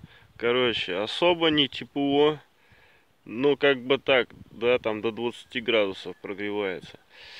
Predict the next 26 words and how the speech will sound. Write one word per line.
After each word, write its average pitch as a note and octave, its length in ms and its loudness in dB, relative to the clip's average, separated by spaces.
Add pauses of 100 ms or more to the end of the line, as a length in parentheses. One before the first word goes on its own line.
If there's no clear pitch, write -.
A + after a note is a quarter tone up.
(380)
А G#2+ 200 0
при B2+ 240 0
этом E3 340 4
постоянно, D3+ 800 2
короче, C#3 400 0
пасмурное C3+ 640 0
небо. C3 400 2
Вообще, A2 560 0
ну, A#2 160 -4
ясного B2 560 2
неба F3 320 0
очень-очень B2+ 840 -4
редкие B2 500 -6
дни A2+ 280 -8
были. F2+ 440 -12 (120)
И G#2+ 100 -16
то G#2 240 -12
так, - 160 -16 (400)
по G#2 120 -6
полдня, G#2+ 520 -6
допустим. - 460 -14
Потом B2+ 240 -4
опять D3 280 0
всё D3+ 160 -6
затягивает B2 680 -4
тучами. - 420 -12